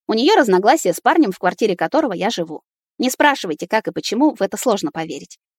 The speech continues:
Но это похоже на ревность. Необоснованную ревность, тут же повторяюсь. Не в моих правилах уводить занятых мужчин. Вот и славно. Наконец улыбнулась.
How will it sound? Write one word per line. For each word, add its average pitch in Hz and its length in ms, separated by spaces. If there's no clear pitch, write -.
Но 349 160
это 302 220
похоже 175 340
на 190 140
ревность. - 440
Необоснованную 247 800
ревность, - 480
тут 175 160
же 151 100
повторяюсь. 160 640
Не 208 120
в 226 40
моих 233 320
правилах 202 420
уводить 175 320
занятых 160 400
мужчин. 175 400
Вот 170 280
и - 20
славно. 147 480
Наконец 196 500
улыбнулась. 160 560